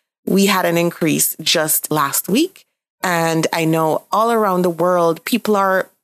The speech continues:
are worried. I think there's so many surveys that have come out that have stated that people's financial confidence has plummeted through covid nineteen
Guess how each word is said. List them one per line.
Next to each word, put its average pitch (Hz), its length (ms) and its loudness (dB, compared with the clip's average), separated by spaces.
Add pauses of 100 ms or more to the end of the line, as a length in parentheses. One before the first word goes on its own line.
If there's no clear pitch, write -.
(100)
are 226 120 0
worried. 214 480 2
I 185 140 -2
think 240 200 -2
there's 220 200 2
so 277 180 -2
many 277 200 2
surveys 190 720 -2 (420)
that 190 220 -2
have - 240 -2
come 196 200 0
out 160 320 0 (320)
that 175 200 -2
have 190 120 -2
stated 165 440 -2
that 151 340 -2 (680)
people's 240 400 0
financial 196 460 0
confidence 175 600 0
has 180 180 -2
plummeted 180 640 0
through 170 200 -4
covid 160 380 0
nineteen 170 760 0